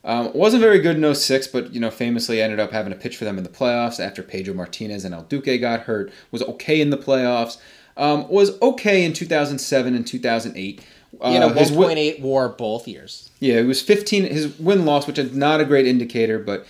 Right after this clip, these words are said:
Speaker 1: still, over those
Speaker 2: No,
Speaker 1: two
Speaker 2: it's
Speaker 1: seasons, he was
Speaker 2: useless.
Speaker 1: he, but he was twenty-five and seventeen, so he was winning them games. He was out there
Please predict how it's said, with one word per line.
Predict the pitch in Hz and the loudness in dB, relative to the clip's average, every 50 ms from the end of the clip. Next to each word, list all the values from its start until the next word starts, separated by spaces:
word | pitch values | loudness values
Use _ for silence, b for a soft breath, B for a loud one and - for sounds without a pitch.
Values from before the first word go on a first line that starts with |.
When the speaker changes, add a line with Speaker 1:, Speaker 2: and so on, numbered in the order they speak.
| B B B | B B B
Speaker 1:
still, | - - - 202 175 147 139 135 - - - | -12 2 4 6 6 6 4 2 -4 -10 -6
over | - 175 185 180 202 | 0 2 4 6 6
those | 196 190 185 - | 6 6 6 4
Speaker 2:
No, | - - | 0 -2
Speaker 1:
two | - 165 | -2 -2
Speaker 2:
it's | - - | 0 2
Speaker 1:
seasons, | 165 160 151 160 123 117 | 2 4 4 2 0 0
he | - 151 | 2 2
was | 147 143 135 | 2 2 0
Speaker 2:
useless. | - - - b b b b b | -2 -10 -18 b b b b b
Speaker 1:
he, | _ 185 185 | _ -8 -4
but | 185 233 233 202 - - | 2 2 2 2 2 -4
he | 185 214 226 | -4 -2 0
was | 208 226 233 220 220 | 4 6 6 6 4
twenty-five | - - 208 196 190 185 180 - 170 151 147 135 | 0 0 0 2 2 2 2 2 2 2 2 2
and | 139 127 | 0 -2
seventeen, | - - 131 120 113 107 98 - - - 85 - | 0 0 0 0 0 -4 -8 -8 -12 -14 -14 -12
so | - - 123 117 | -8 -6 -6 -4
he | 135 160 | -4 -4
was | 165 170 160 | -4 -4 -4
winning | 170 180 214 208 202 190 180 | 0 0 2 2 2 2 2
them | 151 131 113 | 0 0 -2
games. | 92 - - - - | -4 -6 -8 -12 -6
He | - 131 | -4 -2
was | 135 135 127 | -2 -2 0
out | - 135 143 147 143 | 0 -2 -2 -2 0
there | - 143 139 139 135 135 | 2 4 4 4 2 0